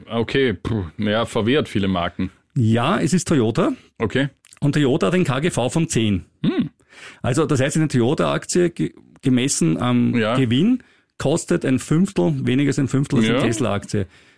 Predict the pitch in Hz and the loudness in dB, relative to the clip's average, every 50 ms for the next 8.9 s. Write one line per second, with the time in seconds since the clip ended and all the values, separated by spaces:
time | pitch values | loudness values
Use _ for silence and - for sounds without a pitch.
0 | _ _ _ _ - - 120 127 120 123 127 156 190 196 202 165 147 135 160 185 | _ _ _ _ -6 -2 0 2 2 2 2 2 2 2 2 2 0 0 0 -2
1 | - - - 156 165 - 196 180 175 180 175 - - 135 120 123 139 - - 196 | -2 -2 -2 -2 0 2 2 2 2 2 0 -2 -2 -2 0 0 0 0 0 -2
2 | - - 143 127 127 - - 117 110 113 - - - 165 165 151 143 147 139 147 | 0 0 0 -2 -2 -2 -2 -2 -2 -2 -4 -2 -2 0 0 2 2 0 2 2
3 | 131 117 113 127 131 - - 151 147 156 117 110 123 - - 160 147 - - 151 | 2 2 2 0 0 -2 -2 -2 -2 -2 -2 -2 -4 -4 -4 -4 -2 0 0 -2
4 | 143 - 147 101 104 120 - - - 147 - - 143 156 160 147 - - - - | -2 0 -2 0 0 -2 -2 -2 -4 -2 -2 0 0 0 0 -2 -4 -10 -20 -20
5 | - - _ _ - 117 113 127 127 - - 127 151 175 - - 127 127 139 131 | -20 -20 _ _ -2 0 0 0 2 2 2 2 2 2 0 0 0 -2 0 0
6 | 139 139 - 156 131 120 127 139 135 127 127 127 117 117 113 - 123 117 117 123 | -2 -2 -2 0 0 2 2 2 2 2 2 0 0 0 0 0 0 2 2 2
7 | 131 120 - 113 104 101 110 117 113 - 117 110 113 110 107 - 120 107 120 110 | 0 0 -2 -2 -2 0 0 -2 -2 0 0 0 0 0 0 0 0 0 0 -2
8 | - 104 98 95 92 - 92 92 90 85 - - 95 90 90 95 113 | -2 -2 -2 -2 -2 -2 -4 -4 -4 -4 -2 0 2 2 2 0 -2